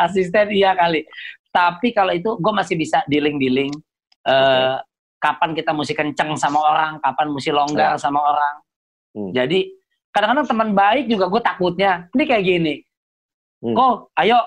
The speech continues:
Speaker 1: kata lu, "sore jam tiga, eh, jebret T V ya, Tem." Gue emang gue tanya, "Ada budgetnya, Len?"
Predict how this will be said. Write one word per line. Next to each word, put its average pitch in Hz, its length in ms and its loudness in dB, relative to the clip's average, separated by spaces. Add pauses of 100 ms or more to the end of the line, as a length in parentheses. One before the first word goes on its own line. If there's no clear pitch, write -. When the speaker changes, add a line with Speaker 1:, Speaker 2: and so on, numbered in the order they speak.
(100)
Speaker 1:
kata 139 240 0
lu, 135 80 -2
"sore 175 320 0
jam 151 160 -2
tiga, 165 320 0 (400)
eh, 127 480 0
jebret 156 320 -2
T 147 160 -4
V 156 60 -4 (100)
ya, 160 80 0
Tem." 135 160 -8 (400)
Gue 196 280 0
emang 254 200 2
gue 240 160 4
tanya, 220 260 0 (420)
"Ada 131 220 -4
budgetnya, 139 400 -2
Len?" 185 200 2